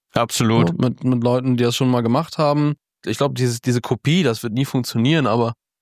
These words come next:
Speaker 2: man, man baut ja mal auf einem Erfahrungswert auf, um dann irgendwie das zu implementieren. Das ist sowohl bei Osapiens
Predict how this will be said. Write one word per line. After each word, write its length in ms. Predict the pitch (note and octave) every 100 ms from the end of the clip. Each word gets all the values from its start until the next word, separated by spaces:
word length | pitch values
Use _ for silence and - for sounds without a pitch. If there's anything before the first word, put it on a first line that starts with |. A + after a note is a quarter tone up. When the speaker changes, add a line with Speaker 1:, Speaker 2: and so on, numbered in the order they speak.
| -
Speaker 2:
man, 280 | B2 A#2+
man 240 | A2 A#2 A#2
baut 180 | A#2+ B2
ja 80 |
mal 120 | A2+ A2+
auf 180 | A2+
einem 100 | A#2
Erfahrungswert 640 | G#2 - A2+ A#2 - A2 -
auf, 340 | G#2+ C3+ -
um 80 | A#2+
dann 340 | A2+ A#2 A2+ - _ _ -
irgendwie 260 | A#2+ A2
das 240 | A2+ A2 -
zu 80 | G#2+
implementieren. 560 | A2+ A2 G#2+ C3 B2+
Das 160 | A2 -
ist 140 | A2
sowohl 360 | A2+ G#2+ B2+ C3+
bei 160 | A#2
Osapiens 720 | G#2+ G#2 A#2 - C3 B2+ B2+